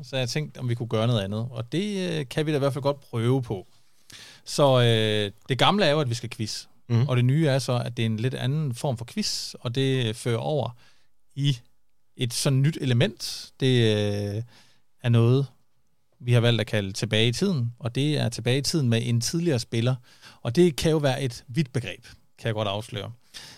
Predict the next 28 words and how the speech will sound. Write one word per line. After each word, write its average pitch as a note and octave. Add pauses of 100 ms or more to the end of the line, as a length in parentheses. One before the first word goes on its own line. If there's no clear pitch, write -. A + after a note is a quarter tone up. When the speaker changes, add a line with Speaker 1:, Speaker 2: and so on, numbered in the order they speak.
(180)
Speaker 1:
Øh, A2+
fordi A#2
der C3
har D3
jo A#2
været A2
mange B2+
omkring A#2+ (280)
A A#2
G A2
F. - (460)
Øh, A2+
den E3+
måde, D#3
øh, A2+
quizzen C#3+
så C3+
er B2
bygget G#2+
op F3+
på, F3
er, C3
at C3+
I C3
ligesom C3
får A#2+ (380)
fem E3+
ledetråde, C#3